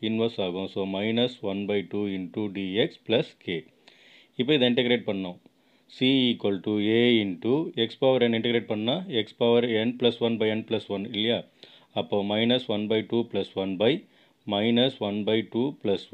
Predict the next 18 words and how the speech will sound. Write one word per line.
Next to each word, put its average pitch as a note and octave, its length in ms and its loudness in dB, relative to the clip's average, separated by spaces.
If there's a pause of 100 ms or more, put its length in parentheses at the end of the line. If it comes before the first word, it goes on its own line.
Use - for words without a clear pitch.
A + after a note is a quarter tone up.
one G2 120 -2 (600)
into G#2 280 0 (320)
A - 20 10 (160)
X-ஐ A#2+ 220 0
டிஃபரன்ஷியேட் G#2+ 360 -2
பண்ணா G#2+ 200 0 (220)
a. F#2 40 -4 (1040)
So, G2+ 120 -8 (420)
plus C3 200 4 (320)
k. G2 100 -2 (220)
இப்போ A#2 140 -2 (200)
ஏவும் A#2+ 260 4 (100)
ஏவும் G#2+ 300 0
கேன்சல் G2+ 340 -2
பண்ணிடலாம். F2+ 420 -4 (520)
C C3 120 0 (320)
equal F2+ 300 -4 (140)
to C3 80 6